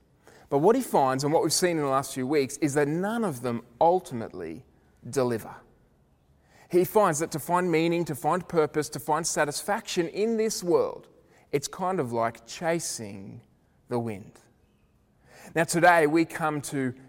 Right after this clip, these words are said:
chapter nine and we begin to reach the end of the book. Uh, the teacher is starting to,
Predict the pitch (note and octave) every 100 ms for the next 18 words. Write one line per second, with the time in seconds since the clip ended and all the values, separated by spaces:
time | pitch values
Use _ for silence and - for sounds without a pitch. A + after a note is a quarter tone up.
0 | - - - D#3 - D3+ D3 E3+ D3+ C#3+
1 | C#3 C#3+ C3+ C3+ D3+ G#3 A3+ F3 C3 C3+
2 | B2+ - C#3+ C3 - - E3 D3 B2 A#2
3 | A2+ A#2 - - _ _ _ _ _ _
4 | - - B2+ C#3+ C#3+ E3+ F3+ F3 E3+ C#3
5 | - D#3+ E3 D#3 D#3